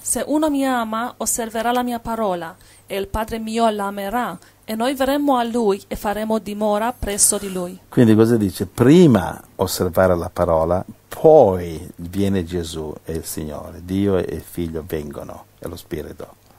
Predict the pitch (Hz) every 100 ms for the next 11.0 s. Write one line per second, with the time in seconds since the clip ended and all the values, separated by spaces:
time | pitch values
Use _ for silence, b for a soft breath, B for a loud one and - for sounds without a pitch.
0 | B B B B 214 190 - 110 147 165
1 | 131 98 90 - 98 85 90 82 82 85
2 | 85 92 98 - - 127 139 139 107 92
3 | 85 85 87 - 85 80 87 85 82 80
4 | 80 71 69 - - - _ 247 202 220
5 | 180 180 180 - _ _ _ _ _ _
6 | - 104 104 - - 95 180 - 185 -
7 | 113 113 156 151 - 113 104 131 123 101
8 | 92 127 127 104 - 104 101 95 104 90
9 | 87 92 131 165 139 101 90 98 104 -
10 | 90 87 85 87 85 80 78 82 80